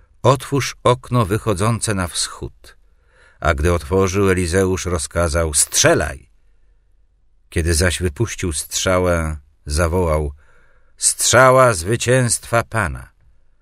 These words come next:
Strzała zwycięstwa nad Aramem! Pobijesz doszczętnie Aram w Afek". Następnie polecił: "Weź strzały".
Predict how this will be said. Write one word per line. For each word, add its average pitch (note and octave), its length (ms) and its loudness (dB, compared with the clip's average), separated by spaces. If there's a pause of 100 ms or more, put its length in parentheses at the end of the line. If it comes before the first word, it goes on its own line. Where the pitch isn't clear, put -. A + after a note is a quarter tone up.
(200)
Strzała D3 800 4
zwycięstwa B2+ 800 0
nad A#2+ 260 0
Aramem! G#2 720 2 (920)
Pobijesz C3+ 540 2
doszczętnie B2+ 840 0 (120)
Aram A2 720 2
w - 220 -10 (100)
Afek". - 720 2 (1160)
Następnie C3 640 -2
polecił: C2 580 -8 (840)
"Weź A#2+ 480 2
strzały". - 800 -4